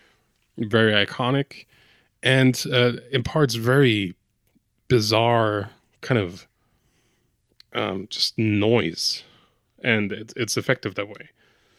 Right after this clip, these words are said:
Um, and then we have, like, the opening sequence music is, is fantastic. Uh, the Ecstasy of Gold is a fantastic piece of music.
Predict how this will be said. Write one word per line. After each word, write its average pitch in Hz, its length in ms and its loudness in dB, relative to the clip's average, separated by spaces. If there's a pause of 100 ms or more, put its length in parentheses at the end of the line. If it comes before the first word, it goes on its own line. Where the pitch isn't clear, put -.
(200)
Um, 107 520 -6
and 123 140 4
then 113 140 2
we 113 100 2
have, 107 200 0 (340)
like, - 140 -12 (100)
the 120 160 -6
opening 113 280 -2
sequence 110 360 -4
music 101 320 -4
is, - 220 -8
is 123 140 -8
fantastic. 101 760 -4 (760)
Uh, 104 260 0
the 131 140 -2
Ecstasy 117 420 0
of 104 120 0
Gold 90 400 -2 (200)
is - 140 -12
a - 60 -4
fantastic - 760 -6
piece 104 200 -6
of 110 60 -4
music. 98 500 -10